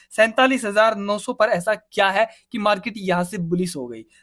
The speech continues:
तो यहाँ पर सबसे पहले आपको जाके देखना पड़ेगा ऑप्शन चेन में कि यहाँ पर ऐसा क्या है। और मार्केट ने काफी टाइम बिताया है इस रेजिस्टेंस के ऊपर,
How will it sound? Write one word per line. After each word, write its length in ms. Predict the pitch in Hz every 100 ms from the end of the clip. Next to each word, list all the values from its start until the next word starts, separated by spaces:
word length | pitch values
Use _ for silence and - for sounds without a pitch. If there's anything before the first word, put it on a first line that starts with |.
| -
तो 60 |
यहाँ 240 | 262 202 220
पर 200 | - 294
सबसे 320 | 262 269 -
पहले 240 | 285 233 247
आपको 260 | 240 269
जाके 420 | 196 180 220 220 269
देखना 480 | 185 220 226 226 247
पड़ेगा 340 | 208 180 180
ऑप्शन 360 | 180 175 - 175
चेन 240 | 175 175
में 200 | 180 185 185 _ _
कि 60 | 220
यहाँ 240 | 180 185
पर 160 | 175 214
ऐसा 220 | 202 214
क्या 300 | 202 - 196
है। 160 | 165 120 _ -
और 140 | 233 233
मार्केट 400 | 233 269 269 294
ने 80 | 294
काफी 380 | 262 226 285 285
टाइम 280 | 226 247 233
बिताया 300 | 190 202 220
है 220 | 285 -
इस 140 | - -
रेजिस्टेंस 560 | 202 196 180 185 175 175
के 120 | 156
ऊपर, 240 | - 127